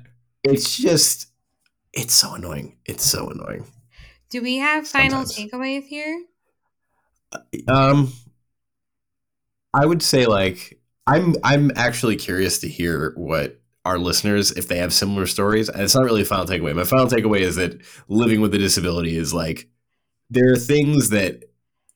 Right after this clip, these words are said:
Speaker 1: you can never anticipate. And you, we just adapt to 'em like we always do to everything.
Speaker 2: It's always an adventure.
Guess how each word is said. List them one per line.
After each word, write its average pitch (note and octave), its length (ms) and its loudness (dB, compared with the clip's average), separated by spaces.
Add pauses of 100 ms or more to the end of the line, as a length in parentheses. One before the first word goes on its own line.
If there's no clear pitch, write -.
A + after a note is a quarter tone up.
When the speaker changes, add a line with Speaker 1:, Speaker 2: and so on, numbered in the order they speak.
(200)
Speaker 1:
you G#2 340 2
can G2 380 -2
never G2+ 340 2
anticipate. E2+ 680 -4 (1200)
And E2 600 -4 (580)
you, B1+ 140 -10
we E2 100 -2
just D#2+ 180 -2
adapt G2 320 -2
to F2+ 100 -2
'em D2 180 -6
like D2+ 160 -2
we D#2 120 -2
always F#2 240 0
do G2 120 2
to F#2 80 0
everything. D2 440 -4 (1700)
Speaker 2:
It's B3 160 -10
always D4 300 -2
an D4+ 100 -2
adventure. B3+ 680 -4